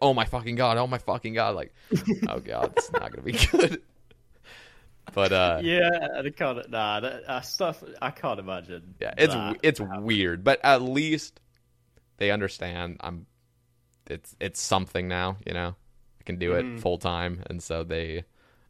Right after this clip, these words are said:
Speaker 1: are a lot more, uh, it's just weird. I guess it's, I don't,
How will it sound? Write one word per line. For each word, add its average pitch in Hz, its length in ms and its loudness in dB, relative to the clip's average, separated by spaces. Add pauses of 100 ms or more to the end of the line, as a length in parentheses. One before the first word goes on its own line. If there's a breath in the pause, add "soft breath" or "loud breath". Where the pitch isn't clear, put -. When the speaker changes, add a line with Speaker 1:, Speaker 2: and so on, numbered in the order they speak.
(120)
Speaker 1:
are 82 80 0
a 85 80 0
lot 85 240 0
more, 85 340 0
uh, 82 320 -2 (420)
it's 170 160 4
just 196 160 6
weird. 147 280 6
I 107 100 6
guess 123 220 2
it's, 107 220 -10 (320 soft breath)
I 113 80 0
don't, 127 240 0